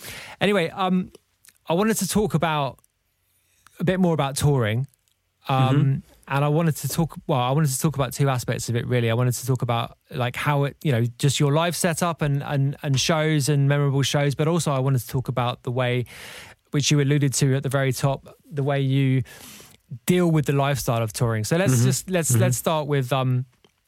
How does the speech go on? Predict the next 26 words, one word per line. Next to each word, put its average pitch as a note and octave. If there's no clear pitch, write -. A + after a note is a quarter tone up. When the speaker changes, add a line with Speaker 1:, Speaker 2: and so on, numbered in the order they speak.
Speaker 1:
the, B2
the, A#2
the, C3+
the B2+
former. B2
So C#3+
tell E3
me F3
about D3
your C3
exper-, C3+
like, C#3
your C3
experiences B2
as A#2
a A2
touring, A2
touring A2+
artist A2
a -
little A#2+
bit. A#2+
Speaker 2:
<laughs> -
I C3+
have D3+
a, C3+